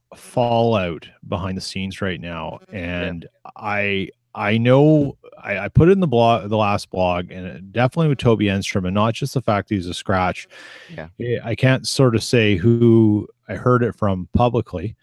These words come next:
Speaker 1: obviously, and heck, you know, uh, you know <laughs> all this.
Speaker 2: Yeah.
Speaker 1: Um, but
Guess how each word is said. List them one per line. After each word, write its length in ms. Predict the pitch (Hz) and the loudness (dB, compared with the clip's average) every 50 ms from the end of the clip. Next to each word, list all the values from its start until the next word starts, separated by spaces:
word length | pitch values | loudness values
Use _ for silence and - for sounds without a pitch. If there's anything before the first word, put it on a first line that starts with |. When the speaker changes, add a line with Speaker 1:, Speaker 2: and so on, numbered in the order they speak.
| _ _ _ _ _ _ _ - | _ _ _ _ _ _ _ -4
Speaker 1:
obviously, 520 | 107 101 95 98 98 - - 104 101 101 | -4 -2 -2 -4 -4 -4 -4 -2 -2 -2
and 180 | 98 92 87 - - - | -2 -4 -6 -10 -10 -6
heck, 260 | 98 98 92 - - | -6 -6 -6 -6 -8
you 80 | 98 95 | -8 -4
know, 280 | 95 95 92 90 90 | -2 -2 0 0 0
uh, 200 | 92 87 82 - - _ _ - | 0 -2 -2 -6 -8 _ _ -10
you 120 | 101 98 | -6 -4
know 100 | 98 - | 0 2
<laughs> 100 | - 139 | 4 4
all 160 | 131 101 95 | 4 4 4
this. 360 | 101 101 92 123 123 - - - - - - - - - | 2 2 2 0 0 -2 -6 -12 -16 -20 -20 -20 -12 -6
Speaker 2:
Yeah. 120 | 135 117 107 | -2 -2 0
Speaker 1:
Um, 300 | 101 104 104 104 104 - _ _ _ _ _ _ - - _ _ - | 0 -2 -4 -6 -8 -10 _ _ _ _ _ _ -20 -20 _ _ -14
but 380 | 127 101 - 120 113 120 - | -6 0 2 2 2 2 0